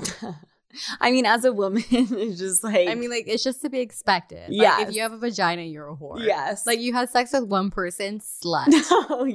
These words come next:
Speaker 1: exactly.
Speaker 2: <laughs>
Speaker 1: So I was called those things, but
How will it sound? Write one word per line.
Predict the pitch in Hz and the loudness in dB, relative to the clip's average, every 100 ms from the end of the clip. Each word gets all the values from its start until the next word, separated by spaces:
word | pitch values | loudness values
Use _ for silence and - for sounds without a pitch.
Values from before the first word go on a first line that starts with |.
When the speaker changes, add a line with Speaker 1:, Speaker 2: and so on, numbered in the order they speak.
| - - | -6 -8
Speaker 1:
exactly. | 208 196 185 120 - 175 73 - - 381 359 - | -8 -2 -2 -2 -8 -12 -12 -12 -8 -4 -6 -8
Speaker 2:
<laughs> | - 214 - | -14 -14 -2
Speaker 1:
So | - 277 262 | 4 6 6
I | - 254 | 4 0
was | 294 | 0
called | - 277 254 202 | -4 -2 -2 2
those | 240 277 - | 2 2 -2
things, | 240 233 220 214 | -8 -8 -6 -6
but | - 214 208 196 | 2 4 4 0